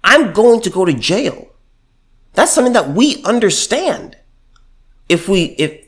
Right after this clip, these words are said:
again, if the police come, they're, they will, they're gonna come up to the guy and they're gonna say, "Have you, uh, did you, did you, did you grab her? No. "Did you hold her?"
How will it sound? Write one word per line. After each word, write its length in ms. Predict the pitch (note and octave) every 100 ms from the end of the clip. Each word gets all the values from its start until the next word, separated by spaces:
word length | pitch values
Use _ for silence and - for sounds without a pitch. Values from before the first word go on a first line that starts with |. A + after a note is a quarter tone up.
| -
again, 340 | D#3+ A3 - -
if 100 | C#3+
the 60 |
police 260 | D3+ G#3+ A#3
come, 160 | A3+ G3
they're, 220 | F#3 -
they 200 | - D3+
will, 280 | D3+ B2 -
they're 120 | B2+
gonna 180 | B2 B2
come 240 | A#2+ E3 F#3
up 80 | F#3
to 60 |
the 80 | F#3
guy 300 | E3+ D3+ D3
and 100 | C#3
they're 100 | C3+
gonna 100 | B2+
say, 320 | - B2+ B2 _ _ _ _ _
"Have 220 | - D3+
you, 300 | C#3+ E3 D#3
uh, 420 | D#3 C#3+ C3+ C3 - _ -
did 200 | C3 C3
you, 280 | B2+ - - -
did 160 | A#2
you, 100 | B2+
did 240 | A#2+ B2 A2+
you 80 |
grab 360 | G2+ C3+ C#3 B2+
her? 360 | - - - _ _ _
No. 320 | - A2 - _ -
"Did 160 | A#2
you 100 | C3+
hold 400 | B2+ D3+ D3+ C#3+
her?" 320 | F2+ D#2+ -